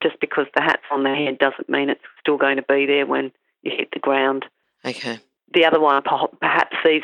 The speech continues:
Speaker 1: days tends to be the use of GoPros, which we
Speaker 2: Yep.
Speaker 1: have banned in eventing,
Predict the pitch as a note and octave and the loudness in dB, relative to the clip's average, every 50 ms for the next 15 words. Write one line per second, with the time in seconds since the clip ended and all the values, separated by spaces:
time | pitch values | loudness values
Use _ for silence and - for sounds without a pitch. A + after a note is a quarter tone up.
0 | - - D3 C#3+ C#3+ C#3 C#3 C#3 C#3+ - - - D#3+ C#3+ C#3+ C#3 - - D3 C#3+ | 0 0 2 2 2 0 -2 -4 -6 -6 -4 -2 -2 -2 -2 -4 -6 -4 -4 -2
1 | C3+ C#3+ C#3+ C#3 C#3+ C#3 C3+ - C#3 C3+ C#3+ C#3+ C#3+ C#3 - - D3 C3+ C3 B2+ | 0 2 2 2 2 0 0 -2 -2 0 0 0 -2 -2 -4 -4 -2 -2 -2 -4
2 | - - - - - _ _ - - - - - - - - - D3 D#3 - - | -8 -12 -14 -14 -16 _ _ -8 -8 -6 -6 -8 -8 -4 2 4 4 4 4 4
3 | - A3+ A#3 C4+ D4 - - - - - _ _ _ - - - _ - C#3+ C#3+ | 4 4 4 4 2 -2 -4 -12 -20 -20 _ _ _ -20 -20 -6 _ -2 0 0
4 | C#3 C3+ C3+ C3+ C#3 C#3 C3 B2+ - - C#3+ C#3+ D#3+ G3 G#3+ A3 - - _ - | 2 2 2 2 2 0 -2 -2 0 2 4 4 4 2 0 -4 -8 -8 _ -2
5 | - F3 F3+ E3+ E3 F#3 G3+ G#3 - - B3+ D4 D#4 | 0 2 4 4 4 4 2 2 0 0 0 0 -2